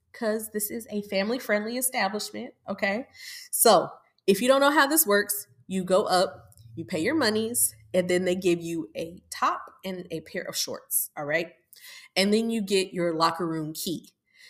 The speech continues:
So you go separate men and women, go into the locker area.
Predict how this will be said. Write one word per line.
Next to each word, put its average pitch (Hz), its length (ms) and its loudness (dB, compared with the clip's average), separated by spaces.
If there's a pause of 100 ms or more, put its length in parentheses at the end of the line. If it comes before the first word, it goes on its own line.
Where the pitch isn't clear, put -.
(120)
So 170 340 2
you 202 160 0
go 190 440 4 (280)
separate 214 840 4 (300)
men 202 220 2
and 214 140 2
women, 156 420 -4 (380)
go 185 200 4
into 190 220 0
the 175 100 -6
locker 165 380 4
area. 139 420 -6